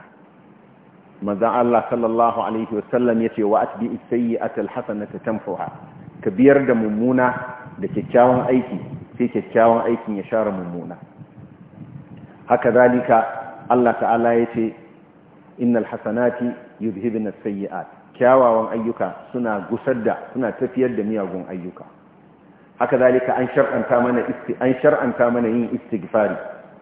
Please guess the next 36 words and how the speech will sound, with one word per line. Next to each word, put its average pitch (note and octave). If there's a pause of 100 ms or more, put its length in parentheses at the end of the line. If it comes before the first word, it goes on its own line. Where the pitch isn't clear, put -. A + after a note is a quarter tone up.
(340)
yayin A2+
mut-, F#2+
da A2
mutum A2+
ya A#2+
aikata A2+
laifi, G#2+ (680)
kamar G2
yanda C3
ya A#2+
zo B2 (100)
a G#2
hadisin A#2
Sayyidina A#2
Ali F2+ (560)
da G2
ya G#2+
ruwaito B2+
daga G#2+
Sayyidina A2+
Abubakar G#2+ (200)
radiyallahu G#2+
anhu, F2 (480)
cewa A#2+
manzon A2+
Allah A#2+
sallallahu A2
alaihi G#2
wasallam G#2+
ya G#2
ce, - (680)
"Wanda C3
ya A#2+
aikata A2+
wani G#2+
zunubi, F#2+